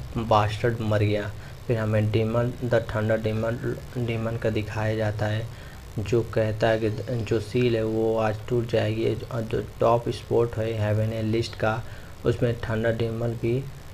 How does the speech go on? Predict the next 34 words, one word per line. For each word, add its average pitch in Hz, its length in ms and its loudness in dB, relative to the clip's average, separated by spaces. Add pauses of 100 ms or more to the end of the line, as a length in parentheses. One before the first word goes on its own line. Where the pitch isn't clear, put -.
(240)
आएगा। 107 520 2 (1000)
फिर 117 240 4
डीमन 113 400 2 (100)
गॉड 113 340 6
रिलम 113 280 2
दिखाया 110 400 -2
जाता 110 320 0
है। 107 280 0 (960)
फिर 127 140 4
वहाँ 113 260 4
पे 117 160 0
जो 113 160 2
डीमन 117 500 0 (200)
गॉड 113 280 4
रिलम 117 360 -2 (520)
झान 117 460 -2
हाउ 117 340 2
होता 113 360 2
है, 113 220 0 (460)
वो 113 280 4
कहता 113 340 2
है 113 120 2
कि 113 140 2
जो 113 200 2
हेवनली 107 580 2
लिस्ट 120 400 2
है 117 160 0
वो 110 200 4
अब 104 200 2
चेंज 113 260 2
हो 107 100 2
जाएगी। 107 480 2 (500)
बि-, 120 340 0
अ, 127 200 2